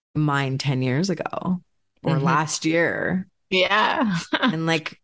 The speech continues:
Speaker 1: can we give ourselves permission to change directions, to pivot,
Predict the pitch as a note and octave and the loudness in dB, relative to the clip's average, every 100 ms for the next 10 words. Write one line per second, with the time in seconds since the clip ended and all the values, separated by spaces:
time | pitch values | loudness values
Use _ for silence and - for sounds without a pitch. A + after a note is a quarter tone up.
0 | - - E3+ D#3 C#3 B2+ - D3 D3+ - | -6 0 0 0 -2 -2 0 -2 -2 -2
1 | D#3 C#3 D#3 E3+ D3 D#3 D3+ - C#3 C3+ | 0 2 2 2 2 0 -2 -2 -2 -2
2 | C3 - - - - _ _ _ _ _ | 0 0 -2 -2 -6 _ _ _ _ _
3 | _ _ _ - - _ - D#3+ C#3+ D3+ | _ _ _ -18 -18 _ -4 0 0 0
4 | - D3+ C3+ C#3+ - D3+ - C#3 B2 - | -2 -2 0 -2 -2 -4 -2 -2 -2 -2